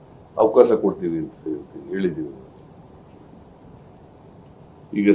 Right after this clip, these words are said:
ಸುಮಾರು ನಾಲ್ಕು ಸಾವಿರ ಚಿಲ್ಲರೆ ಎಲ್ಲ ಪೊಲೀಸ್ನವ್ರು ಮಾಡಕ್ಕೆ ಈ ವರ್ಷ ನಾಲ್ಕು ಸಾವಿರದ ನಾಲ್ಕುನೂರ ಹನ್ನೊಂದು ಜನಕ್ಕೆ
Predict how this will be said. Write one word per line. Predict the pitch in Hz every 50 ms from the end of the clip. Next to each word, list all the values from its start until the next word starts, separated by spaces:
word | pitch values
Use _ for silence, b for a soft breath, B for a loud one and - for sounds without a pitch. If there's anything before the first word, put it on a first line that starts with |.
| - -
ಸುಮಾರು | 110 110 113 107 107 107
ನಾಲ್ಕು | 101 98 101 110 117 110 - -
ಸಾವಿರ | - 110 107 107
ಚಿಲ್ಲರೆ | 95 - 107 101 95 101 101
ಎಲ್ಲ | 98 104 117 123 120 -
ಪೊಲೀಸ್ನವ್ರು | - 107 104 104 101 - - 107 101 95
ಮಾಡಕ್ಕೆ | 92 98 95 95 95 92 - - - - - - - - - - - - - - - - - 104 101 -
ಈ | 107
ವರ್ಷ | 104 98 104 101 101 92 - - - 107 - - - - - - - - - - - - - - - - - - - - - - - - - - - - - - - - - - - - - - - - - 92
ನಾಲ್ಕು | 98 107 113 123 127 123 -
ಸಾವಿರದ | - - - 120 113 113 113 110 110 107 117 123 117 107
ನಾಲ್ಕುನೂರ | 101 101 107 110 117 110 - - 104 104 104 104 104 113 - 110
ಹನ್ನೊಂದು | 92 92 95 101 101 101 92 92 87
ಜನಕ್ಕೆ | 90 87 90 - - - - 127 131 -